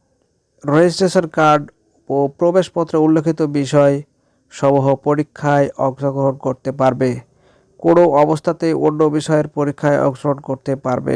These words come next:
না। নয় নম্বরে রয়েছে, কোনো পরীক্ষার্থীর পরীক্ষায় নিজ নিজ কলেজ প্রতিষ্ঠানে অনুষ্ঠিত হবে না।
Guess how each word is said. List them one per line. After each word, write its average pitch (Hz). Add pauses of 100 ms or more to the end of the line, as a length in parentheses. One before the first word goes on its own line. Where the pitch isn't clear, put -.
(140)
না। 127 (2000)
নয় 165
নম্বরে 185
রয়েছে, 180 (160)
কোনো 185 (140)
পরীক্ষার্থীর 175 (120)
পরীক্ষায় 160
নিজ 160
নিজ 160 (120)
কলেজ 151 (360)
প্রতিষ্ঠানে 147 (100)
অনুষ্ঠিত - (120)
হবে 135
না। 123